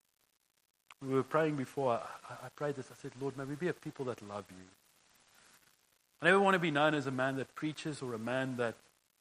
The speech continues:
prays or, uh, elder in this church or whatever. It doesn't mean anything. May my life be marked as a man that loves God. Man that loves God. And because I love God, there's things I do.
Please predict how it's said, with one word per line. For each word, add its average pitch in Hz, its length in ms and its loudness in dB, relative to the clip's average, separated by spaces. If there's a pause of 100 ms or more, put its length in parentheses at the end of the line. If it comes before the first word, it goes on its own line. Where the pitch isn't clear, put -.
(280)
prays 143 480 2
or, 110 280 -4 (460)
uh, 101 240 -8 (380)
elder 131 240 2
in 117 120 -2
this 110 140 -6
church 147 280 -6
or 131 40 -8
whatever. 127 180 -8
It 120 100 -18
doesn't 170 220 0
mean 170 120 0
anything. 160 440 -4 (1040)
May 135 60 0
my 151 120 6
life 160 320 10
be 180 100 -2
marked 135 440 2
as 120 120 -6
a 117 60 -6
man 151 360 2
that 160 180 -6
loves 123 260 -4
God. 101 180 -14 (2000)
Man 202 140 6
that 226 140 4
loves 165 280 8
God. 147 240 2
And 131 80 -2
because 196 260 2
I 190 80 10
love 151 280 6
God, 131 300 4 (280)
there's 127 140 -6
things 156 280 -2
I 127 80 6
do. 113 180 -4